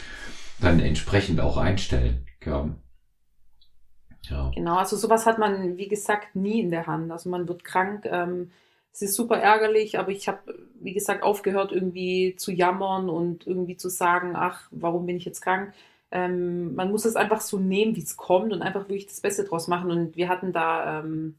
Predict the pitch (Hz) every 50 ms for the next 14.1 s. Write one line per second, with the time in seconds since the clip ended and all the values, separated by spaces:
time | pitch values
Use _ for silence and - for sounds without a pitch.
0 | - - 175 170 - - - - - 175 175 180 180 170 165 165 160 156 160 160
1 | 160 165 165 160 160 - - - - 202 208 - 220 214 214 214 214 - - -
2 | - - - - _ _ _ _ _ - 175 170 175 170 156 147 - - _ _
3 | _ _ - 175 170 170 165 - - 190 180 180 180 175 - - 202 202 190 180
4 | - - - 196 190 185 175 175 - _ _ _ _ _ _ - 180 180 170 170
5 | - 170 151 151 147 - - 220 226 233 233 233 233 233 - _ - 175 - 170
6 | 170 170 - 170 170 160 160 - 175 170 - - 202 202 202 202 190 196 - 175
7 | 160 - - - - - - - 202 196 196 196 185 175 165 160 - - 170 156
8 | 165 - - 202 196 190 185 170 165 175 160 160 160 156 - 202 202 233 247 254
9 | - _ _ _ _ _ _ - 180 175 147 175 185 202 202 185 180 175 180 175
10 | - - 190 180 175 175 170 - - - - - - - 160 160 - - 202 202
11 | 214 220 220 214 - - _ _ _ _ _ - 165 165 160 160 160 160 160 160
12 | 160 160 - _ - 190 185 180 170 160 165 170 - - 202 202 202 196 185 180
13 | 180 180 180 185 180 180 - 170 165 160 160 156 - 160 156 156 160 160 160 160
14 | 156 156